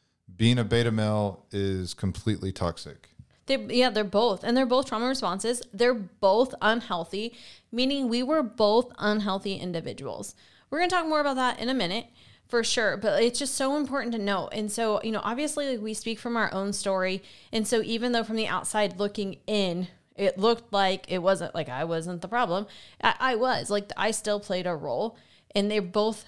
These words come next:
Speaker 2: were un-, we both were unhealthy individuals.
Speaker 1: Yeah.
Speaker 2: It's plain and simple.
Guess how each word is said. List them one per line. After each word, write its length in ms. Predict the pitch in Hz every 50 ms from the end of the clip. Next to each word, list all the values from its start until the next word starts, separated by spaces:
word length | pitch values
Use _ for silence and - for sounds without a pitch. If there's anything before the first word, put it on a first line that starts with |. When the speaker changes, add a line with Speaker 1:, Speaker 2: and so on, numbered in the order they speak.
| - _ _ _ _ _ - 185
Speaker 2:
were 220 | 196 208 196 - -
un-, 240 | 196 190 196 196 196
we 140 | - 196 190
both 260 | 175 196 196 190 196
were 80 | 175 -
unhealthy 460 | - 180 170 156 160 151 - 156 151
individuals. 640 | 151 - - - 92 - - - - - - - _ _ _ _ _ _ _ _ _ _ _ _ _ _ _ _ -
Speaker 1:
Yeah. 100 | 165 151
Speaker 2:
It's 220 | - 87 82 -
plain 220 | - 190 175 156
and 80 | 147 147
simple. 380 | 143 143 135 - - - -